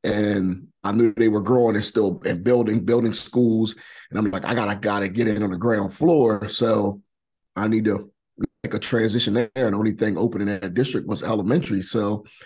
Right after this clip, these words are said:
I figured I got a love for kids. Uh,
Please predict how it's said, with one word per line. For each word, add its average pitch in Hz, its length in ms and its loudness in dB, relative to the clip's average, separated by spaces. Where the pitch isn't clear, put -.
I - 80 -4
figured 117 320 0
I 95 100 -2
got 113 180 0
a 113 40 2
love 123 320 2
for 131 80 0
kids. 139 560 2
Uh, 95 340 -4